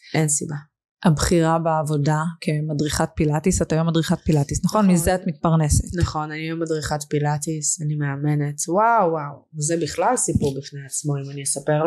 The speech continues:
Speaker 1: לך. שנייה, סליחה. אוי. אוקיי. אמ, בכלל, לגשת ל-,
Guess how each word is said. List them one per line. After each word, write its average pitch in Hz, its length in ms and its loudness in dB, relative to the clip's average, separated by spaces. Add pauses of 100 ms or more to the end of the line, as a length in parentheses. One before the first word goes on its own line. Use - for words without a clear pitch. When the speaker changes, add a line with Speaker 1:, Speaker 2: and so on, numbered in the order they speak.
Speaker 1:
לך. - 320 -2
שנייה, 135 320 -2
סליחה. - 340 -8 (1700)
אוי. 151 360 2 (1120)
אוקיי. 156 360 0 (300)
אמ, 151 880 -4 (280)
בכלל, 226 520 2 (140)
לגשת 180 680 0
ל-, 156 80 -4